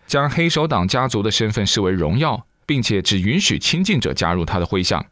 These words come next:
但喜爱炫耀的性格呢，迥异于旧时代的黑手党成员。同时，他没有结婚，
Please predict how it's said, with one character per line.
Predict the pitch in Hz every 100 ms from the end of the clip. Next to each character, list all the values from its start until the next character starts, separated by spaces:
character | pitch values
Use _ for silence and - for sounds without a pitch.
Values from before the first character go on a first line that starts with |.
| _
但 | 175 160
喜 | - 143
爱 | 147
炫 | - 175
耀 | 131
的 | 110
性 | 143 120
格 | 104 101
呢， | 107 107
迥 | 110 92
异 | 110
于 | 98 95
旧 | 101 127
时 | 98 98
代 | 104
的 | 90
黑 | 113
手 | 110 -
党 | 80
成 | 65 82 104
员。 | 98 101 - _ -
同 | 107
时， | 98
他 | 113
没 | 107
有 | 143
结 | 113 85 80
婚， | 135 139